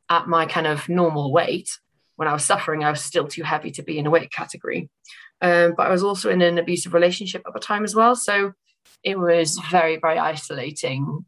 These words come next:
um, at that time, and stress with uni and work as well. So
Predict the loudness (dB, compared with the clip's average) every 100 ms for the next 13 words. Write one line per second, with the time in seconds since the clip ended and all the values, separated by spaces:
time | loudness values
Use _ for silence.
0 | -2 0 0 0 -2 -4 -10 _ _ _
1 | _ _ _ _ _ -2 0 2 -2 0
2 | 0 2 4 2 0 -4 -4 -4 -8 -12
3 | -12 -6 -4 0 0 0 -2 2 4 4
4 | 2 2 2